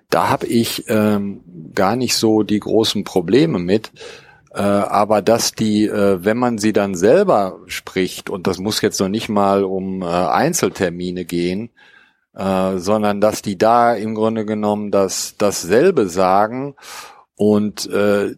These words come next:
die so geschult sind, dass man, ähm, ja, dass man wirklich sagt,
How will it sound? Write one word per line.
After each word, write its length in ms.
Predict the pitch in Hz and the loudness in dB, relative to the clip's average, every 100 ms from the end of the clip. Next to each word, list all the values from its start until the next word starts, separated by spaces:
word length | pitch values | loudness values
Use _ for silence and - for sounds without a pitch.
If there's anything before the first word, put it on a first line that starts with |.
| _ - | _ -8
die 100 | 107 | -6
so 400 | 92 98 135 147 | -2 2 2 2
geschult 640 | 135 120 - 135 147 156 | 2 0 0 0 2 2
sind, 400 | - 131 127 123 | 2 2 2 0
dass 220 | 123 123 - | 0 0 0
man, 500 | 120 120 117 113 - 117 | 0 2 -2 -6 -8 -2
ähm, 540 | 110 107 107 104 101 - _ _ _ _ _ _ _ _ _ _ - | 2 2 2 -2 -6 -12 _ _ _ _ _ _ _ _ _ _ -12
ja, 400 | 117 107 110 113 | -4 2 4 4
dass 260 | 110 104 | 2 0
man 480 | 127 117 107 - 120 - 120 120 | 0 -2 -4 -12 -20 -20 -20 -2
wirklich 500 | 120 135 127 113 - _ 180 - 107 | 0 2 -2 -6 -10 _ -18 -16 0
sagt, 520 | 117 123 - - - | 2 2 2 -4 -8